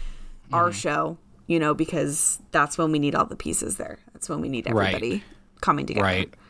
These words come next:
Speaker 2: That's the best conversation with parents, especially when they,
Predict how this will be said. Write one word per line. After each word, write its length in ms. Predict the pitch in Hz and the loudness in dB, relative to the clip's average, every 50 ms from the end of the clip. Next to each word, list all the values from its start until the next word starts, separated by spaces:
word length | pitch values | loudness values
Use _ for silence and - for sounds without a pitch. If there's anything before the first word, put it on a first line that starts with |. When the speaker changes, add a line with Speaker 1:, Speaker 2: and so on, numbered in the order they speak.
| - - - _ _ _ _ _ _ - | -20 -20 -20 _ _ _ _ _ _ -2
Speaker 2:
That's 400 | - 127 131 127 - - - - 113 - - | 2 2 2 2 0 -4 -6 -10 -12 -14 -2
the 80 | - 110 | 0 2
best 260 | 101 110 101 - - | 4 4 4 2 2
conversation 540 | - 95 92 - - - 90 - - - - | 0 -2 -2 0 -2 -2 -2 -2 -2 -4 -4
with 140 | 92 - - | -6 -4 -4
parents, 440 | - 92 76 76 73 - - - - - | -4 -4 -4 -6 -6 -8 -8 -10 -10 -10
especially 360 | - - - 101 - - 104 | -2 0 2 2 2 2 0
when 100 | 98 92 | 2 2
they, 160 | 95 92 - | 2 0 0